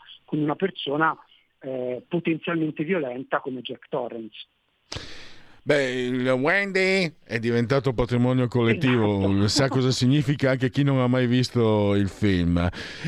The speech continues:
Speaker 2: Eh, una mia curiosità, <clears throat> io quando ho visto la prima volta il film, glielo confesso, Filippo,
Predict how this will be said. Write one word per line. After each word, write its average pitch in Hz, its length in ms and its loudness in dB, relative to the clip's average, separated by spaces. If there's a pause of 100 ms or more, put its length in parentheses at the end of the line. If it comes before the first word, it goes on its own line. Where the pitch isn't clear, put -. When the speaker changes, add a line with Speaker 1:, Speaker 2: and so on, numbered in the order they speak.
(140)
Speaker 2:
Eh, 160 640 4
una 170 200 2
mia 190 160 4
curiosità, 160 960 2 (140)
<clears throat> - 1300 -2
io 147 180 4
quando 120 220 0
ho 110 40 2
visto 120 220 0
la 107 80 4
prima 104 220 0
volta 107 220 2
il 101 80 0
film, 87 400 0
glielo 117 240 2
confesso, 90 880 0
Filippo, 82 680 0